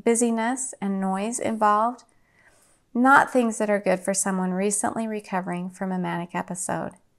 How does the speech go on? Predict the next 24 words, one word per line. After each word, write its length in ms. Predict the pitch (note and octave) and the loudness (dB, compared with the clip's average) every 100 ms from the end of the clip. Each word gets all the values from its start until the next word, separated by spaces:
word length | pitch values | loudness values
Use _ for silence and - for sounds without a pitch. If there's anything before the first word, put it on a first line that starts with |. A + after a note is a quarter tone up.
| _ _ - | _ _ 0
It 160 | A3+ | 2
was 160 | C4 B3 | 4 6
all 260 | A3 A3 | 6 6
a 80 | A3 | 4
recipe 480 | G3+ F#3 F#3 G3 G3 | 2 0 -2 -4 -6
for 200 | F#3 F3+ | -6 -6
disaster. 800 | F3 F#3 E3+ E3 - - - F#3+ _ _ _ _ _ - - - - | -6 -2 -2 -2 -6 -6 -8 -10 _ _ _ _ _ -20 -20 -20 -2
I 100 | G#3+ | 4
made 220 | A3+ B3 | 6 10
it 140 | C#4+ D4 | 10 10
through 160 | C4 | 4
my 160 | B3+ C4 | 4 2
trip 240 | - B3 | 0 -4
to 120 | - C#4 | 0 2
Utah, 640 | A3+ G#3 - F3+ F3+ G#3+ - | 2 0 2 2 0 -4 -6
but 140 | A3 | -8
towards 400 | - - A#3 B3 | -4 2 2 2
the 140 | C#4+ C4 | 0 0
end, 380 | G#3 F#3 F#3+ - | 0 0 -4 -4
at 160 | G3+ - | -4 -2
least 240 | A#3+ A#3+ | -2 -2
looking 320 | B3 - G#3 G3 | -6 -6 -6 -2
back 300 | F#3+ - - | -2 -4 -4
now, 540 | G3 F#3 E3+ F3 | -2 -2 -2 -6